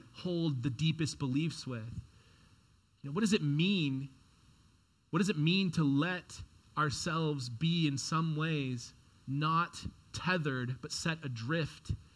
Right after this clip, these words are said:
from culture? What does it look like for us?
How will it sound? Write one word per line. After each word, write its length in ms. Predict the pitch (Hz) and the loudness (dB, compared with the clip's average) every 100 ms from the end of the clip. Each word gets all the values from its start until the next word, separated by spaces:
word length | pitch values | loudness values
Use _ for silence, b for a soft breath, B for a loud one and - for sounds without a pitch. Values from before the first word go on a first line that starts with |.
| b b b b | b b b b
from 140 | - 127 | -6 -4
culture? 520 | 151 170 - 135 117 - - - - _ _ _ _ _ _ | -4 -6 -6 -10 -10 -18 -20 -20 -20 _ _ _ _ _ _
What 140 | 127 156 | -4 0
does 120 | 165 | 2
it 120 | 185 | 0
look 320 | 156 202 - | 0 -2 -4
like 200 | 170 160 | -6 -6
for 220 | - 143 131 | -8 -8 -8
us? 380 | 120 113 - | -8 -12 -10